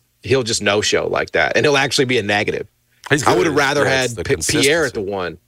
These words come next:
Speaker 2: Yeah.
Speaker 1: you know?
Speaker 2: Yeah.
Speaker 1: At, at that point, I mean, that, I, that, that shot so early in the shot clock,
Speaker 2: Mm-hmm. I know the
Speaker 1: it,
Speaker 2: one.
Speaker 1: there was still so much time. And you,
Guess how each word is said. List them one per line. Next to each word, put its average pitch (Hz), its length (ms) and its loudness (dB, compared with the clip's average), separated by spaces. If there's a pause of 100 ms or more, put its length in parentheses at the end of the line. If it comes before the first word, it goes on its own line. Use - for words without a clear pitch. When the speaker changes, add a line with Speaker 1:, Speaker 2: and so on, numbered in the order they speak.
Speaker 2:
Yeah. 73 80 -8
Speaker 1:
you 123 100 2
know? 120 280 0 (240)
Speaker 2:
Yeah. 73 200 -14
Speaker 1:
At, 120 240 0
at 127 160 2
that 156 220 0
point, 107 380 0
I 110 80 0
mean, 117 200 2
that, 135 320 0
I, - 40 -4
that, 185 260 0
that 220 180 0
shot 156 440 0 (360)
so 185 380 2
early 165 340 0
in 147 60 -2
the 131 60 -4
shot 107 320 0
clock, 101 320 0
Speaker 2:
Mm-hmm. 92 320 -8
I 95 60 -2
know 95 160 -2
the 90 100 -2
Speaker 1:
it, - 40 0
Speaker 2:
one. 80 180 -10
Speaker 1:
there 233 140 2
was 240 100 0
still 311 200 2
so 254 120 2
much 233 200 0
time. 208 680 0 (400)
And 180 100 -2
you, 190 120 -4